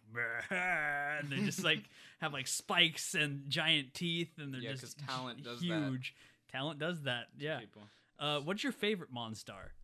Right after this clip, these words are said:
Speaker 2: Uh,
Speaker 1: out of
Speaker 2: no.
Speaker 1: the five? 'Cause you have the tall blue dumb one. You got, like, the little pink one. And then you got the two, three, like, monster-looking ones. The orange one, the green one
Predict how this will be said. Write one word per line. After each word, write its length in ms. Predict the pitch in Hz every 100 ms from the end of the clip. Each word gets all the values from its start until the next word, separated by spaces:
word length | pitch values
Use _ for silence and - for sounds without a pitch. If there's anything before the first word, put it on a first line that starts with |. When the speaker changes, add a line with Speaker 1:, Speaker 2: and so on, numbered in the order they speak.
| - - _ _ -
Speaker 2:
Uh, 160 | 104 104
Speaker 1:
out 60 | 131
of 20 |
Speaker 2:
no. 40 | 127
Speaker 1:
the 60 |
five? 260 | 120 143 117
'Cause 100 | 123
you 60 | 139
have 80 |
the 60 | 131
tall 300 | - 165 165
blue 320 | 139 147 147
dumb 260 | 139 139 127
one. 400 | 110 107 117 135 - -
You 120 | 131
got, 120 | 123
like, 160 | 120 120
the 120 | 120
little 260 | 135 151
pink 280 | 135 156 156
one. 420 | 160 156 156 160 - _ _ _ _
And 80 | 127
then 60 | 127
you 80 | 120
got 80 | 120
the 60 |
two, 460 | 123 165 156 151 143 - - 135
three, 180 | 175 170
like, 160 | 147 135
monster-looking 500 | 139 135 135 117 120
ones. 120 | 113
The 60 |
orange 260 | 113 131 127
one, 340 | 131 135 135 135
the 140 | 120 113
green 340 | 127 135 127
one 320 | 117 117 120